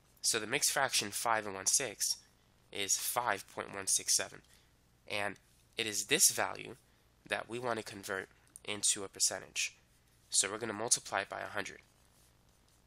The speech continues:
So therefore, this fraction is equal to five hundred and sixteen point seven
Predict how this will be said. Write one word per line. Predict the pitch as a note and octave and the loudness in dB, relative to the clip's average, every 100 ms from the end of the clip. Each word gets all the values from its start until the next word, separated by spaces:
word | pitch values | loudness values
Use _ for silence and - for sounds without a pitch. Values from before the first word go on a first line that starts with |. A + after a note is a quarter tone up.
| - | -4
So | - G#2 | 0 2
therefore, | A2 B2 - - G2+ - | 2 0 0 -6 -10 -6
this | C3 - | 0 2
fraction | - G#2 - - A#2 - _ _ _ _ _ _ _ _ - _ - | 4 2 2 -2 -2 -12 _ _ _ _ _ _ _ _ -20 _ -4
is | G2+ A2 | 0 0
equal | - G2+ | 0 0
to | - G#2 G2+ | 0 0 -4
five | F#2+ - A#2+ B2+ C3 | -6 -6 0 2 0
hundred | B2+ A#2 G2+ F#2+ G2 _ _ _ _ - | -4 -4 -2 -4 -6 _ _ _ _ -10
and | G2+ G2 | -6 4
sixteen | - A2+ - - A#2+ A#2+ C#3 | 6 6 4 2 0 -4 -8
point | - G#2+ - - | -8 -8 0 6
seven | - G#2 G2+ F#2+ | 6 4 -2 -8